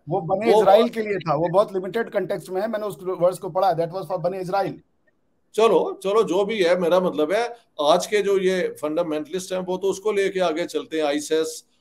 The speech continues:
Speaker 2: और ये सारे। So, मेरा मतलब है कि आपके literature में जो एक पुराना पीरियड है, वैदिक पीरियड, उसके अंदर वाकई शायद कास्ट इस तरह नहीं है, लेकिन
Speaker 1: सर,
Speaker 2: जब
Speaker 1: वर्ण,
Speaker 2: ये
Speaker 1: मैं आपसे वही कह रहा हूँ कि वर्ण system was a system of the division of your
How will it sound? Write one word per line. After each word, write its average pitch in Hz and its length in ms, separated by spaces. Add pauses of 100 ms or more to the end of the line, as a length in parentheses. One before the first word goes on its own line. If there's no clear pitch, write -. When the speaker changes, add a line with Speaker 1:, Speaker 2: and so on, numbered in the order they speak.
(140)
Speaker 2:
और 151 200
ये 160 80
सारे। 143 460 (300)
So, 226 260
मेरा 165 260
मतलब 185 340
है 220 80
कि 220 120
आपके 180 640
literature 175 520
में 175 300
जो 180 100
एक 180 220 (480)
पुराना 156 320
पीरियड 156 440
है, 156 140
वैदिक 147 580
पीरियड, 147 320
उसके 156 240
अंदर 170 240
वाकई 151 360
शायद 160 260
कास्ट 143 400
इस 151 140
तरह 147 180
नहीं 139 240
है, 123 200 (400)
लेकिन 190 260
Speaker 1:
सर, 202 80
Speaker 2:
जब 180 120
Speaker 1:
वर्ण, 190 220
Speaker 2:
ये - 60
Speaker 1:
मैं 190 160
आपसे - 260
वही 208 200
कह 214 120
रहा 214 100
हूँ 240 100
कि 254 80
वर्ण 190 360
system 233 420
was 196 200
a 240 120
system 180 420
of 226 260
the 254 40
division 180 480
of 240 180 (140)
your 240 80